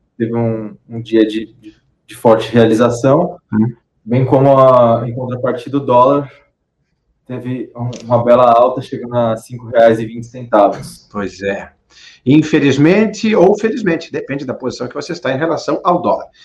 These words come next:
Speaker 2: Vamos falar das quedas. As quedas maiores foi, em primeiro lugar,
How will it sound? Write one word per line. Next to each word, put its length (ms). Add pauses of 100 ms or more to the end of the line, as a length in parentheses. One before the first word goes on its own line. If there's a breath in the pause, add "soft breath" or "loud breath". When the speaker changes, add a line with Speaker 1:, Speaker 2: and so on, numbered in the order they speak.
(140 soft breath)
Speaker 2:
Vamos 200
falar 200
das 280
quedas. 440
As 140
quedas 420
maiores 600
foi, 240
em 180
primeiro 340
lugar, 340